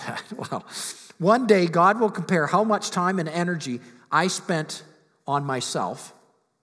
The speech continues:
compared to how much time and energy I spent on someone else.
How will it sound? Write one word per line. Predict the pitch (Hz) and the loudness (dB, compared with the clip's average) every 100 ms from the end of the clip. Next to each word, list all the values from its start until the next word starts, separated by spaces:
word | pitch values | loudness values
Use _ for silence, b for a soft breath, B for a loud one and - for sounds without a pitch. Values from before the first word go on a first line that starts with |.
| _ _ _ _ _ | _ _ _ _ _
compared | - 113 139 135 | -10 -2 0 0
to | 117 | 0
how | 131 143 | 0 0
much | 147 139 - | -2 -2 -6
time | 143 131 135 | -4 -4 -4
and | 127 | -6
energy | 120 120 113 110 | -6 -6 -6 -6
I | 101 | -6
spent | - 107 98 | -8 -12 -12
on | 101 | -14
someone | 87 95 87 | -12 -12 -12
else. | 85 - - | -14 -16 -20